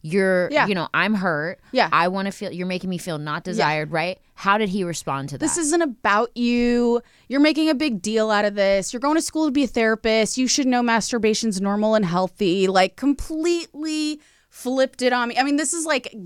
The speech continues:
Speaker 2: gaslighting one oh one.
Speaker 1: That's what I was gonna say. That's what gaslighting is,
Speaker 2: <laughs>
Speaker 1: right? When
Speaker 2: Yes.
Speaker 1: somebody does something abusive to you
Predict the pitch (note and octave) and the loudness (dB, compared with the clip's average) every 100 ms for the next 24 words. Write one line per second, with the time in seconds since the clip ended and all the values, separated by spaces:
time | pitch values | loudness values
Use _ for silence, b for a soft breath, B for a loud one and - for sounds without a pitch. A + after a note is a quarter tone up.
0 | - A#3 A3 A3+ - A3+ G#3+ G#3+ G3+ G3 | -2 2 2 2 -2 0 2 2 2 2
1 | F#3+ F#3 F3 C3 B3 C#4 B3 C#4 C4+ A3 | 2 2 0 -2 -4 -4 -2 0 4 2
2 | A#3+ A3+ A#3+ A#3+ G3 F3+ E3+ D#3+ E3+ G3+ | 2 0 2 4 4 4 -2 0 4 4
3 | - D4 F4+ A3+ - A#3+ A#3 C4 A3 A3 | 2 2 4 4 2 2 2 2 4 4
4 | G3+ G#3+ G#3 F#3 F3+ G3 G#3 F#3+ D#3 - | 4 -2 -2 -4 -2 -2 0 -2 -4 -2
5 | D3+ C#3+ D#3 G3+ A#3+ | 0 2 4 4 0